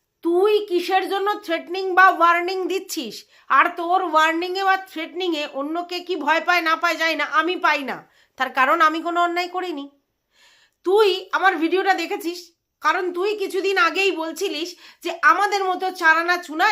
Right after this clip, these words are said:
এদের তুই ভিডিও দেখিস না। যখন ভিউয়ার্সরা তোকে জোর করে কোনো জিনিসে, তখন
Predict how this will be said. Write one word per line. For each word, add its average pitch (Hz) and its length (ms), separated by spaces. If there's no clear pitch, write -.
এদের 311 240
তুই 339 120
ভিডিও 285 220
দেখিস 240 220
না। 220 60
যখন 254 520
ভিউয়ার্সরা 381 800
তোকে 370 180
জোর 339 340
করে 285 220
কোনো 262 180
জিনিসে, 233 340
তখন 370 300